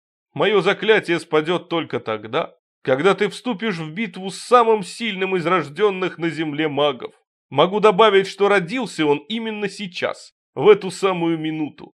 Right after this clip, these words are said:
Если маг сей будет побежден, в чем у меня есть великое сомнение,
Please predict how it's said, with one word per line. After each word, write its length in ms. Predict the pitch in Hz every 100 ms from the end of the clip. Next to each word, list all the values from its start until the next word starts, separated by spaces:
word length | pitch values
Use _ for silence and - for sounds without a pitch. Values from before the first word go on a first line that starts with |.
| _ _
Если 500 | 127 147 233 - 214
маг 320 | 196 240 -
сей 200 | - 196
будет 360 | 165 190 170 -
побежден, 800 | 156 139 123 120 131 240 - - _ _
в 80 | -
чем 180 | 160 147
у 100 | 143
меня 180 | 135 127
есть 240 | 123 -
великое 400 | 131 120 101 110
сомнение, 680 | 104 95 110 202 170 -